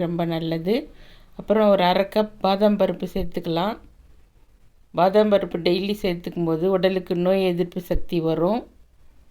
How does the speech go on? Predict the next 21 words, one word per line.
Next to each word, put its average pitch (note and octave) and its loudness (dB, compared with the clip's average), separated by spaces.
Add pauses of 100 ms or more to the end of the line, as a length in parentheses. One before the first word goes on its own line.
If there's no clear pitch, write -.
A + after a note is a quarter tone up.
(640)
அது F3 -2
நம்ம E3+ -2
தனியா G3 2 (120)
சாப்பிட்ணுன்னா F3+ -2 (100)
கஷ்டமா F3+ -2
இருக்கும். F#3 -2
இது F#3 -4
மாதிரி F#3 -2
பவுடர் F#3 0
பண்ணி F3 0
வச்சுட்டா F#3+ -2 (140)
டெய்லி F#3 -2 (440)
பால்ல F#3+ 2
மிக்ஸ் - -12
பண்ணி F3+ -4
குடிக்கலாம். E3+ -4 (840)
அரை F3 -2
கப் G3 -2 (180)
முந்திரி G3 -2
பருப்பு F#3 0
சேர்த்துக்கோங்க. F3 -2